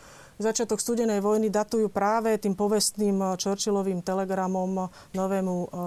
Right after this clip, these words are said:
americkému prezidentovi Trumanovi, e, v máji štyridsať päť, to bolo dvanásteho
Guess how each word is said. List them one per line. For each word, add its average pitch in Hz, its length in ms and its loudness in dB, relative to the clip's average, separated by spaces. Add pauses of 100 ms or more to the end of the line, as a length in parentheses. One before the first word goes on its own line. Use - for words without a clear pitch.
americkému 185 480 -2
prezidentovi 185 720 -2 (1120)
Trumanovi, 226 640 4
e, 208 80 0 (1040)
v 180 160 -6
máji 196 480 4
štyridsať 190 720 -4
päť, 185 240 -4
to - 0 -
bolo 175 160 -2
dvanásteho 180 480 0